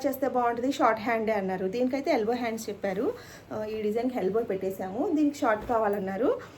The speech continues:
అయితే, మ్, ఇదే ఇప్పుడు ఈ లైన్ ఉంది కదా మనకి, సేమ్ నెక్కి వేసాం కదా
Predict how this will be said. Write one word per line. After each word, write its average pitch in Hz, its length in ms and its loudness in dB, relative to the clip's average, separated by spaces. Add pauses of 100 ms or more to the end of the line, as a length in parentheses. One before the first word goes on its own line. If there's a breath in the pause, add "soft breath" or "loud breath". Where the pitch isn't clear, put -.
(160 loud breath)
అయితే, 381 460 2
మ్, 262 500 -2 (140)
ఇదే 311 380 6
ఇప్పుడు 262 300 0
ఈ 254 80 2
లైన్ 247 260 6
ఉంది 294 160 8
కదా 262 140 2
మనకి, 254 340 0 (400 loud breath)
సేమ్ 247 160 6
నెక్కి 247 280 0
వేసాం 220 320 2
కదా 190 360 -4